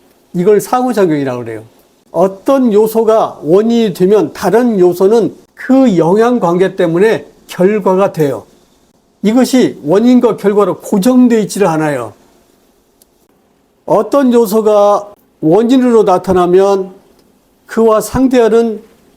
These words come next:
요소는 결과로 나타나요. 원인이 결과를 규정해 주죠. 그러면 항상 이렇게 일방적으로 이루어지냐? 그게 아니고 또 결과가 원인이 되면 원인이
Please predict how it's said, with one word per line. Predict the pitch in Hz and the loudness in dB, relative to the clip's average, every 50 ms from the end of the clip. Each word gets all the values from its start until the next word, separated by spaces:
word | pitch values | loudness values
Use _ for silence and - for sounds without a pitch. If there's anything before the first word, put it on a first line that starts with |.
| _ - | _ -2
요소는 | 170 170 180 160 175 175 180 190 208 220 220 220 - _ _ _ | 0 0 2 2 2 2 2 2 2 0 -2 -6 -12 _ _ _
결과로 | - - 180 175 180 185 175 180 | -4 -2 0 0 2 2 2 0
나타나요. | 165 147 - - 131 131 120 117 113 107 - _ _ _ _ _ _ _ _ _ _ _ _ _ _ _ _ _ _ _ _ _ _ | -2 -2 -6 -8 -10 -10 -12 -12 -14 -18 -20 _ _ _ _ _ _ _ _ _ _ _ _ _ _ _ _ _ _ _ _ _ _
원인이 | 147 160 185 214 220 220 214 208 226 254 294 320 302 - - - _ _ | -2 0 0 2 0 0 0 0 2 2 2 0 0 -4 -12 -20 _ _
결과를 | - 170 180 202 214 196 196 196 185 190 214 220 - - | -2 0 0 0 0 0 0 0 2 2 2 0 -2 -6
규정해 | - - 180 208 208 208 208 196 | -8 -2 0 0 2 2 2 0
주죠. | 160 160 156 139 - 165 139 113 98 - _ _ _ _ _ _ _ _ _ _ _ | 0 -2 -6 -4 -2 -2 -2 -2 -6 -12 _ _ _ _ _ _ _ _ _ _ _
그러면 | - 220 247 240 214 | -4 -2 0 0 0
항상 | 170 - - 269 285 277 269 262 254 226 170 139 127 - - - | -2 -4 -4 0 2 2 2 2 0 0 0 -2 -6 -12 -6 -2
이렇게 | 175 190 190 190 170 | -2 -2 0 0 -2
일방적으로 | 151 160 175 196 214 202 214 233 240 247 247 233 240 220 208 185 175 151 123 - - _ _ _ _ _ _ _ _ _ _ _ _ _ _ _ _ _ _ - | -2 -2 -2 -2 -2 -2 -2 0 0 0 2 2 2 2 2 0 0 -2 -4 -6 -12 _ _ _ _ _ _ _ _ _ _ _ _ _ _ _ _ _ _ -4
이루어지냐? | 175 180 208 214 202 175 185 185 180 170 143 | -2 0 2 2 2 2 2 2 2 2 0
그게 | - - 185 175 190 180 | -2 -4 -2 0 0 0
아니고 | 156 156 165 170 160 190 190 160 - - - _ _ _ _ _ _ _ | 0 0 0 0 2 2 0 0 -2 -6 -14 _ _ _ _ _ _ _
또 | - 285 269 - | -2 -2 -2 -4
결과가 | - - 190 214 220 233 220 220 233 233 | -4 -2 -2 0 0 0 0 0 2 2
원인이 | 202 190 185 196 202 202 185 | 4 2 2 2 0 0 0
되면 | 160 196 202 226 285 320 311 - _ _ _ _ _ _ - | 0 0 0 0 -2 -4 -4 -8 _ _ _ _ _ _ -2
원인이 | 156 170 202 208 214 202 214 262 320 330 320 | -2 0 0 0 0 2 2 2 2 0 -2